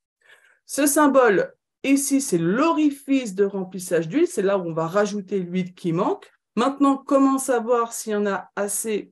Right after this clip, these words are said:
ou pas ? Eh ben, grâce à la jauge qui est ici. D'accord ?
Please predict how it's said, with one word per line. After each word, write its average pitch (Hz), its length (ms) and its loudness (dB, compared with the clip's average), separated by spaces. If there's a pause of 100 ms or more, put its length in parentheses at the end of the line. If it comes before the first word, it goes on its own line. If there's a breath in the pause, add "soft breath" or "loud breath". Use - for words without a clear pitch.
ou 196 100 -6
pas ? 185 520 -2
Eh 196 100 2
ben, 185 180 2
grâce 247 580 -2
à 269 140 2
la 269 140 4
jauge 160 440 -4 (120)
qui 254 80 -10
est 262 140 -10
ici. 240 380 -8 (220)
D'accord ? 202 520 -2